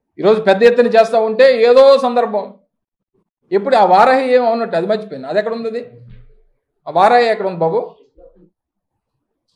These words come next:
ఎప్పుడు? జనవరి ఇరవై ఆరు లోకేష్ పాదయాత్ర మొదలుపెట్టాడు, ఆ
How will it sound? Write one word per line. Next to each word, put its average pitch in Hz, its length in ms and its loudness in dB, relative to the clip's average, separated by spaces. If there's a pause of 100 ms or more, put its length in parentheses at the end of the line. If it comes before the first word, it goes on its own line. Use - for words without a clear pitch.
ఎప్పుడు? 196 400 -2
జనవరి 240 420 0
ఇరవై 175 220 -2
ఆరు 135 420 -4 (1200)
లోకేష్ 214 460 2
పాదయాత్ర 226 480 2
మొదలుపెట్టాడు, 226 720 -2
ఆ 226 360 0